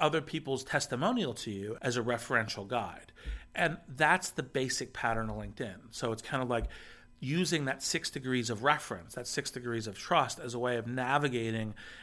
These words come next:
and building these key relationships is kinda what LinkedIn's all about. Now, I think it's not just tech.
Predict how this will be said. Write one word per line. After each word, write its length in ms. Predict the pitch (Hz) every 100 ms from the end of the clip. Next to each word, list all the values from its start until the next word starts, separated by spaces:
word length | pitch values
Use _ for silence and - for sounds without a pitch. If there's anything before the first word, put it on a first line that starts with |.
| -
and 160 | 117
building 400 | 113 135 139 120
these 240 | 117 113 - - -
key 400 | - - 143 131
relationships 880 | 113 113 131 - 113 - 95 - - - - - - - -
is 500 | 285 262 254 220 175
kinda 220 | - 160
what 140 | 139 135
LinkedIn's 260 | 135 120
all 100 | 120
about. 240 | 117 139 131
Now, 120 | 131
I 100 | 127
think 260 | 180 175 - - - - -
it's 160 | -
not 140 | 147 143
just 220 | - -
tech. 380 | 127 123 -